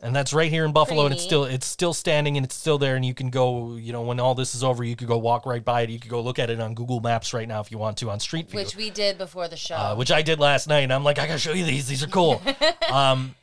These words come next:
Speaker 1: and then also the Rock Pile, where the Buffalo Bills played when they were an A F L franchise before they moved to what's now New Era Field. And also the Bu-, the Buffalo Bison's,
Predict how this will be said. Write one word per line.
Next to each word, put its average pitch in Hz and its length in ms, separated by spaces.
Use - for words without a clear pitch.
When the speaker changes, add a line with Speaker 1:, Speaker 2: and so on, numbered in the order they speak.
Speaker 1:
and 180 180
then 165 200
also 180 520
the 196 120
Rock 180 320
Pile, 131 440
where 151 200
the 147 100
Buffalo 170 300
Bills 156 520
played 143 380
when 135 140
they 139 120
were 143 100
an 139 80
A 143 180
F 139 140
L 220 160
franchise 120 540
before 120 300
they 156 100
moved 170 320
to 160 380
what's 156 280
now 151 180
New 147 160
Era 147 200
Field. 131 380
And 156 160
also 160 400
the 156 100
Bu-, 151 280
the 147 120
Buffalo 151 300
Bison's, 143 720